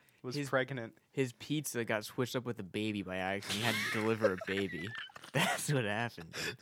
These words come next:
Speaker 1: He, he, he went to see his aunt deliver her first child,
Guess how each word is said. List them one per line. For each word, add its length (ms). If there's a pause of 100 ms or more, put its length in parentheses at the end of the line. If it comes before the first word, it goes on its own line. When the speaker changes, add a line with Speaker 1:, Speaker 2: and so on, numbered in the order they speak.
(540)
Speaker 1:
He, 240 (200)
he, 160 (480)
he 220
went 340 (240)
to 140
see 220
his 140
aunt 300
deliver 420
her 140
first 460
child, 440